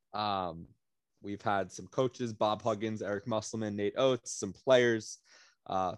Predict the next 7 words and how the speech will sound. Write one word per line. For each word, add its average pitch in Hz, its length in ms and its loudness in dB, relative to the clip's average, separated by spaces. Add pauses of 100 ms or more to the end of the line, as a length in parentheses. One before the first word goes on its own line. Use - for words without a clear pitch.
that'll 98 140 -2
be 92 320 -6
drafted: 117 580 2 (360)
Cade 113 220 -2
Cunningham, 113 540 0
Corey 117 320 0
Kispert, 110 640 0